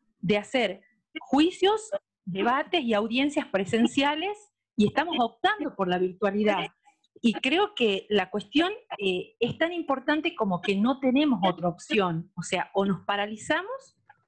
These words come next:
o hacemos las audiencias virtuales como las estamos haciendo. ¿Y qué tenemos que tener en cuenta a la hora de mirar, eh, qué es lo que podemos hacer? Bueno, que se respeten las garantías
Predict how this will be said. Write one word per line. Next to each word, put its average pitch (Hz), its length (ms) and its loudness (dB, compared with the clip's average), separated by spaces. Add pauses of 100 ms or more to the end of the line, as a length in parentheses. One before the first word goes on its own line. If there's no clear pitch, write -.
(180)
o 220 100 4
hacemos 277 400 -2
las 190 140 -2
audiencias 208 480 -4
virtuales 220 560 0 (340)
como 196 220 0
las 170 140 0
estamos 190 380 -4
haciendo. 165 600 -4 (640)
¿Y 226 180 2
qué 427 100 0
tenemos 427 340 -2
que 220 140 0
tener 254 260 0
en 226 140 -2
cuenta 285 300 0
a - 20 0
la 190 160 0
hora 226 180 0
de 185 100 -4
mirar, 220 440 0 (440)
eh, - 280 -4
qué 254 80 0
es 233 100 0
lo 240 120 -4
que 175 100 -8
podemos 185 440 -2
hacer? 196 280 0
Bueno, 269 340 -2 (400)
que 196 100 0
se 175 140 -2
respeten 277 480 -2
las 233 140 -2
garantías 208 760 0